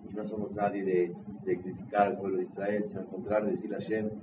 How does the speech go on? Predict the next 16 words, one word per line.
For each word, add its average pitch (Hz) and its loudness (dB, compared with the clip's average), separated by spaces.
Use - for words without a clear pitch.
ojalá 101 4
que - -6
cada 139 12
vez 127 4
carguen 117 6
más. 110 -4
Pero 98 -2
la 98 4
verdad, 110 8
siempre, 127 6
la 95 0
verdad 107 6
es 113 2
cargada 95 0
por - -6
pocos. - -6